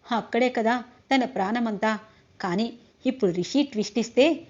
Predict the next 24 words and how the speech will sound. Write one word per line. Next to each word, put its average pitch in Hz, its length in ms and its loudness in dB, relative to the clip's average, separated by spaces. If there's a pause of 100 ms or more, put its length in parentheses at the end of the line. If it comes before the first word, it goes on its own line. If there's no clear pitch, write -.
(160)
వీళ్ళందరూ 254 540 4
ఒక్కసారిగా 208 720 -2
షాక్ 240 380 0
అవ్వాల్సిందే 247 640 2
అని 226 160 0
అంటారు 208 320 -2
శైలేంద్ర. 220 760 2 (360)
ఇక 349 160 2
ఒక్కొక్కరు 240 560 2
మాట్లాడుతూ 220 640 -2
ఉంటారు. 214 540 0 (360)
డీబీఎస్డీ 294 640 4
కాలేజ్ 220 520 0
ఎండీగా 208 680 -2 (360)
మొన్నటిదాకా 226 840 -2 (260)
వసుధార 220 480 2
మేడం 208 360 -2
ఉన్నారు. 214 460 0 (440)
కాలేజీ 226 420 2
గురించి 208 340 0 (100)
చాలా 247 120 2
చక్కగా 233 520 -2
అవగాహన 220 580 -2
ఉండడంతో 214 680 -2